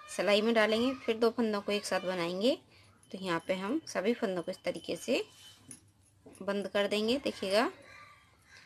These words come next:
इस तरीके से तो बंद कर देते हैं, आपको फिर दिखाते हैं। तो फ्रेंड्स, ये हमारे चार पार्ट बनके देखिएगा तैयार हो चुके हैं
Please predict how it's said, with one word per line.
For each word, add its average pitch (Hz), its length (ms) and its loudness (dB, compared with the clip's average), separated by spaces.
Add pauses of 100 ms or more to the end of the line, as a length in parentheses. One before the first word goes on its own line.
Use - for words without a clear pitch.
(200)
इस - 220 -8
तरीके - 360 -2
से - 200 -10
तो - 180 -6
बंद 220 240 0
कर 233 160 0
देते 233 240 0
हैं, 294 100 -2
आपको - 340 -2
फिर 277 220 0
दिखाते 185 440 -6
हैं। 240 80 -10 (720)
तो - 160 4
फ्रेंड्स, 262 360 4
ये 330 80 4
हमारे 277 340 8 (640)
चार 196 200 10
पार्ट 262 320 8 (160)
बनके 208 300 0
देखिएगा 226 400 2 (640)
तैयार 220 260 8
हो 285 100 8
चुके 269 240 -2
हैं 311 220 2